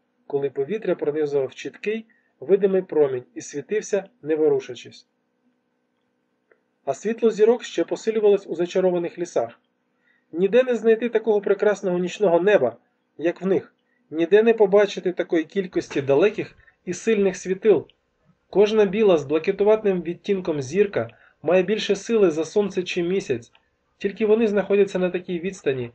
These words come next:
що й допомогу їм отримати виявляється, відповідно, надзвичайно складно. Товстелезні, у три, а то й більше чотирьох обхватів стовбури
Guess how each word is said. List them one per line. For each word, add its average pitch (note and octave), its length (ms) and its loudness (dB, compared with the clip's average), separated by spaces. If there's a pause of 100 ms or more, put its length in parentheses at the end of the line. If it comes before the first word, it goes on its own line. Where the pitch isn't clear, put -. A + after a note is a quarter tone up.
(220)
що - 240 -4
й F#3 80 2
допомогу F#3 480 0
їм F3+ 160 0
отримати E3+ 440 -2
виявляється, F3 720 2 (260)
відповідно, F3+ 560 -2
надзвичайно D#3+ 640 0
складно. A#2+ 500 -4 (840)
Товстелезні, F#3+ 760 0 (400)
у E3 100 -4
три, G#3+ 180 2
а F#3+ 100 8
то F3 120 0
й D#3 120 2
більше E3 400 -4
чотирьох E3 460 -2
обхватів F3 580 2
стовбури F3 600 2